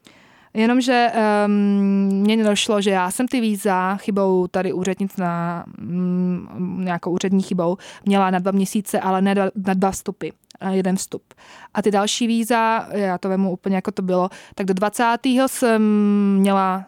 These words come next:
do jednadvacátého jsem měla ty stará víza, dvaadvacátého mi začaly platit nová víza,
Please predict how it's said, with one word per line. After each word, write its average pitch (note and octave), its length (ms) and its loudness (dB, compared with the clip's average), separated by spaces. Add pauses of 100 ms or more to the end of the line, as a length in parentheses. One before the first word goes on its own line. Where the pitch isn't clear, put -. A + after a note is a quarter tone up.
(200)
do G3+ 120 2
jednadvacátého A#3 720 2
jsem A3 120 -2
měla G#3 200 0
ty G3+ 100 -12
stará B3+ 340 0
víza, C#4+ 380 2 (300)
dvaadvacátého A3+ 760 0
mi A3 80 2
začaly G3+ 360 0
platit G3 360 -4
nová A3 280 2
víza, A3+ 360 0